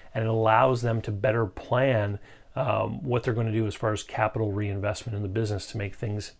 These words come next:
look nice. I also see this sort of smart thinking in the big chain gyms.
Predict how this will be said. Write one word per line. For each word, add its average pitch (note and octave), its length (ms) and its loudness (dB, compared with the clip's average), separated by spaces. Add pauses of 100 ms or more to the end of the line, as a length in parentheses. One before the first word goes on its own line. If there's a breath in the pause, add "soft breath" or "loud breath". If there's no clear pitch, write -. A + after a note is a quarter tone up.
(140)
look A2 260 -4
nice. G#2+ 400 -2 (380 loud breath)
I C3+ 100 6
also F#3 320 6
see E3+ 320 2
this B2 400 0 (380 loud breath)
sort A#2+ 240 2
of A2 80 0
smart B2+ 340 0
thinking A#2+ 440 -2
in A#2+ 160 0
the A#2 60 0
big B2 300 -2
chain A#2 480 0
gyms. G#2 460 -4